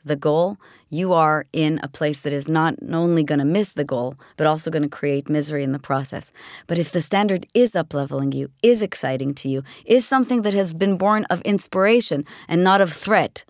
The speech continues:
or fear, you are definitely on the right track. The difference is in a feeling.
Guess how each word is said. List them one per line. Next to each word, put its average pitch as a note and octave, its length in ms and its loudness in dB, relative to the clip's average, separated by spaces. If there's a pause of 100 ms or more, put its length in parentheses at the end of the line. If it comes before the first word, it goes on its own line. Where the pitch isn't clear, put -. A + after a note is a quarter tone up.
(160)
or D#3 160 0
fear, E3 500 0 (380)
you F3 160 0
are E3+ 100 4
definitely D#3+ 640 2
on C#3+ 160 -2
the C#3 100 -4
right C3+ 240 -4
track. - 360 -6 (340)
The F3 120 2
difference C4 640 2
is G3 360 0 (260)
in G3+ 260 0
a E3 80 -6
feeling. D3+ 560 -2